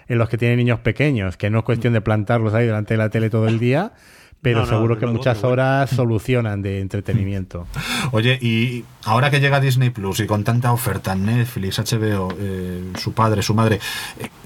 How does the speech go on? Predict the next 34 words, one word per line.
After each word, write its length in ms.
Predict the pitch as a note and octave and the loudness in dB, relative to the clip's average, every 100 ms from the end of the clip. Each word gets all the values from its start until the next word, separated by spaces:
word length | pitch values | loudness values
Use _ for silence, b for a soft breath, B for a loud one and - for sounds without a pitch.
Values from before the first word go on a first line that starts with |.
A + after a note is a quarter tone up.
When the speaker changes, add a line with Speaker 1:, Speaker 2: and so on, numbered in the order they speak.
| - | -2
Speaker 3:
¿qué 120 | C3 | 0
plataformas 460 | D#3 D3+ C3+ C#3 | 2 2 2 2
crees 160 | C3 B2+ | 2 0
que 60 | B2+ | 0
se 100 | A#2+ | 2
van 120 | A#2 | 2
a 60 | |
ver 140 | A2+ A2+ | 2 0
damnificadas 640 | A2+ G#2+ G#2+ A2 A#2 G2 | 0 0 -2 0 0 -2
por, 800 | - G2+ F#2+ F#2+ F#2+ G2 G2+ A#2 - - A#2 | -2 -2 0 -2 -4 -4 -6 -10 -12 -10 -4
por 160 | A#2+ A2 | 0 2
la 80 | A2 | 2
llegada 220 | A2+ A#2 | 2 2
de 60 | B2 | 2
Disney? 200 | D3+ F2+ | 0 -2
Porque 160 | F#2 C3 | -2 -2
claro, 120 | C3+ | -2
no 260 | G2+ G#2+ A2+ | -2 0 2
hay 80 | A2 | 2
dinero 300 | G#2 G2+ F#2+ | 0 0 0
para 160 | G2+ | -2
todo. 260 | F#2 C3+ - _ _ _ _ _ b b b b b b b b b b b b _ | -2 -4 -6 _ _ _ _ _ b b b b b b b b b b b b _
Speaker 1:
Pues, 160 | C3 B2+ | 0 2
hombre, 200 | E3 C#3 | 2 2
eso 260 | C#3+ F#3+ | 2 2
depende 260 | F3 D#3 D#3 | 2 2 2
un 80 | C#3+ | 2
poco 260 | D3+ E3+ | 0 2
del 440 | E3 C3 B2 A#2 A2 | 2 4 4 4 4
caso 240 | A#2+ - | 2 2
particular 500 | C3 A2+ A#2 A#2 A#2 | 0 0 0 2 4
de 80 | A#2+ | 2
cada 240 | A#2 A2 | 2 2
uno, 400 | G2+ A#2 G2+ F2+ | 4 4 2 -2